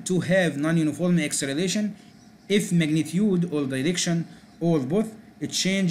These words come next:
during motion، بيتغير فين؟ في الموشن. مره الاقي الاكسلريشن بتاعتي او الفيلوسيتي increased by two meter per second، اللي بعدها الاقيها increased by five meter per second، اللي بعدها قلت ل two meter per second، اللي بعدها زادت ل عشرة meter او ten meter over second، فكل مره بيديني مين؟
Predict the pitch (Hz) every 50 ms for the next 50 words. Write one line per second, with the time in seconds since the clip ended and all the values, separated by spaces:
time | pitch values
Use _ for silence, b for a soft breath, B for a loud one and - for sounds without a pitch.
0 | 147 135 139 151 170 185 185 185 175 165 - - 120 139 160 175 170 170 - 117
1 | 101 95 104 120 117 117 135 156 160 151 - - 151 160 165 165 135 107 123 123
2 | 131 143 143 143 - 117 - B B B B B 135 165 196 196 180 175 196 196
3 | 175 151 156 - - 147 147 165 165 - 151 143 143 - 156 147 139 - - 90
4 | - B B B B B - 131 139 139 127 131 160 180 175 175 156 139 135 -
5 | 143 151 170 160 143 139 139 139 - - 156 156 165 165 160 139 127 135 127 -
6 | 170 175 190 190 175 170 - - - - 127 131 131 135 131 131 143 170 160 151
7 | 139 135 143 160 151 143 131 - 139 156 160 143 139 131 131 120 120 - 156 156
8 | 151 - 156 156 156 160 123 113 117 113 107 180 180 175 202 185 175 175 B B
9 | 123 123 127 131 143 160 156 143 - 143 156 156 147 147 - 127 113 113 160 151
10 | 151 160 - 147 117 113 110 - 175 190 185 202 185 170 B B B B 123 127
11 | 127 127 139 160 156 147 160 147 139 139 135 127 147 143 - 139 127 135 151 151
12 | 156 131 113 - - 110 110 113 143 139 147 160 151 151 107 117 117 117 113 -
13 | 170 175 185 170 175 B B B B 135 - 190 208 196 180 175 180 185 180 165
14 | 151 127 123 123 160 160 151 147 147 147 143 139